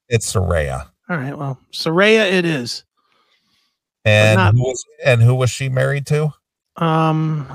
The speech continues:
Speaker 2: um, Eddie Van Halen. I have no idea.
Speaker 1: Oh, Brian Weta Tesla.
Speaker 2: Mm, boy, there's a, there's a mark of pride.
Speaker 1: <laughs> Well, it didn't last long.
Speaker 2: I would say.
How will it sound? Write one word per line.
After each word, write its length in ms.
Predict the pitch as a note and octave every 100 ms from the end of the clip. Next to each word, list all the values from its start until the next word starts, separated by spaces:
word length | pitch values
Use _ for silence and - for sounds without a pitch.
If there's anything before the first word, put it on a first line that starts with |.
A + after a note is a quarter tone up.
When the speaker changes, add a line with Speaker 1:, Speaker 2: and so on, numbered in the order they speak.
| -
Speaker 2:
um, 580 | D3+ D#3 D#3+ D#3+ D#3+ D3 _ - - - -
Eddie 260 | F#3+ G#3+ G#3
Van 240 | G3 F#3
Halen. 360 | E3 C3+ G#2 A2
I 80 |
have 140 | - G2
no 100 | F#2+
idea. 360 | - - - - - - A#1+
Speaker 1:
Oh, 300 | A#1 A#1 - _ _ _ _ _ - G2+
Brian 420 | F#2+ F#2+ G2+ G2+
Weta 260 | G2+ G#2 G#2
Tesla. 540 | - - - - - - _ -
Speaker 2:
Mm, 240 | C#3 B2+ - _ _ _ _ _
boy, 220 | - A2 - - _ _ _ _ _ _ _ _ _ - - - _
there's 260 | D#3+ G3+ E3+
a, 80 | B2+
there's 320 | D3 F#3 D3
a 160 | A#2 - -
mark 400 | A#2 A#2 A#2+ G#2+
of 120 | -
pride. 360 | A2+ A2+ A#2 -
Speaker 1:
<laughs> 40 | _ _ - - A#3+ D#3
Well, 120 | F#3+ - - A#2 -
it 200 | C3+ -
didn't 220 | A#2 G2
last 320 | D#2 F2+ F2+ -
long. 100 | - -
Speaker 2:
I 360 | F#2 - -
would 360 | G#2+ G#2+ - -
say. 340 | - B2+ A2+